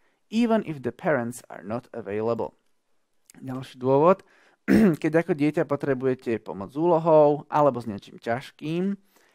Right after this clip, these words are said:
vždy je niekto ako keby po ruke, always somebody around, vždy sa tam niekto nachádza,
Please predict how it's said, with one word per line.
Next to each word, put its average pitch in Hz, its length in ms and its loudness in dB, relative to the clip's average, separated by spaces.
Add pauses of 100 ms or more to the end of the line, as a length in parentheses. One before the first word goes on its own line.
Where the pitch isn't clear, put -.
(380)
vždy 135 560 -4
je - 20 0
niekto 147 680 2
ako 135 240 -2
keby 143 240 -8
po 107 240 -8
ruke, 147 480 -4
always 156 400 2
somebody 135 480 -4
around, 123 560 -6
vždy 131 160 -14
sa 147 80 -12
tam 131 160 -6
niekto 110 160 -8
nachádza, 151 560 -8